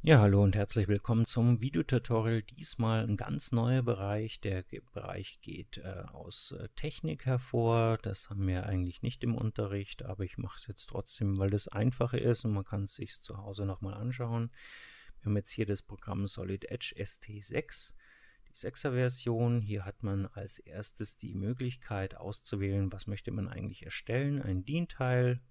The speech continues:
aus Blech etwas, oder eine Baugruppe, das ist dann, äh, Zusammenschluss von mehreren DIN-Teilen. Oder man kann hier von den einzelnen Baugruppen und Teilen eine Zeichnung ableiten.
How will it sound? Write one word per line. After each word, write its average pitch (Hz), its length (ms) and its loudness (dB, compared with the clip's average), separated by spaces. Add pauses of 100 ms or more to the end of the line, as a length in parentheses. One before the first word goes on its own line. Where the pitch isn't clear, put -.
(340)
aus - 220 -12
Blech - 280 -4
etwas, - 560 -4 (640)
oder 98 200 0
eine 95 180 2
Baugruppe, 127 760 0
das 107 220 -4
ist - 220 -12
dann, 98 360 2 (120)
äh, 101 260 -4
Zusammenschluss 107 880 2
von 98 360 2
mehreren 95 500 2
DIN-Teilen. 131 720 2 (480)
Oder 127 380 4
man 139 180 2
kann 110 240 -2
hier 107 380 2
von 123 480 2
den 107 400 0
einzelnen 101 580 -4
Baugruppen 113 720 0
und 92 220 -6
Teilen 123 680 0 (440)
eine 92 260 -6
Zeichnung - 640 -8
ableiten. - 720 -14